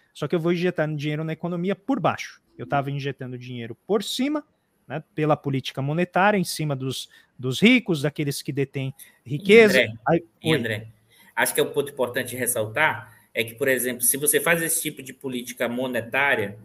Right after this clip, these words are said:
Speaker 2: é, acaba, como o preço dos ativos ficam altos, acaba o quê? Reforçando o poder de quem já tem ativos financeiros, ou seja, os mais ricos.
Speaker 1: Exatamente.
Speaker 2: Então, o, o outra perna, que é essa que você vai falar agora, pra tentar trazer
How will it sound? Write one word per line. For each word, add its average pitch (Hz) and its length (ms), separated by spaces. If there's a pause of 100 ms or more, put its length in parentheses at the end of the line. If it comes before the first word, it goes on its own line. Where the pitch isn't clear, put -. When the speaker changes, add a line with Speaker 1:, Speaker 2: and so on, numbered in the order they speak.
(380)
Speaker 2:
é, 113 260
acaba, 147 760
como 147 200
o - 60
preço 139 280
dos 123 100
ativos 123 440
ficam 113 340
altos, 143 280
acaba 135 440
o - 80
quê? 127 260
Reforçando 147 680
o - 20
poder 156 380
de 180 100
quem 208 220
já 233 120
tem 190 380 (240)
ativos 170 460
financeiros, 180 560
ou - 20
seja, 120 180
os 131 60
mais 135 240
ricos. 127 160
Speaker 1:
Exatamente. 160 460 (260)
Speaker 2:
Então, 170 460
o, 180 500 (160)
o 147 80
outra 196 320
perna, 180 420
que - 160
é 143 40
essa 143 200
que 143 60
você - 100
vai 139 140
falar 135 240
agora, 151 400
pra 175 160
tentar 156 600
trazer 160 640